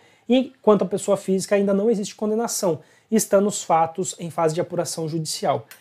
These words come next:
Alega que ingressou na empresa em data posterior aos fatos narrados como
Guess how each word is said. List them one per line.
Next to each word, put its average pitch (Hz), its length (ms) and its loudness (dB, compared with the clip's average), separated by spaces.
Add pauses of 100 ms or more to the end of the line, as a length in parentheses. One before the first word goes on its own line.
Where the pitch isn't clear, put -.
(240)
Alega 202 380 8
que - 140 -4
ingressou 226 500 4
na 208 120 0
empresa 165 420 -2
em 185 100 -4
data 165 260 -4
posterior 226 800 2 (300)
aos 196 240 2
fatos 160 360 0
narrados 156 480 -8
como 170 300 -6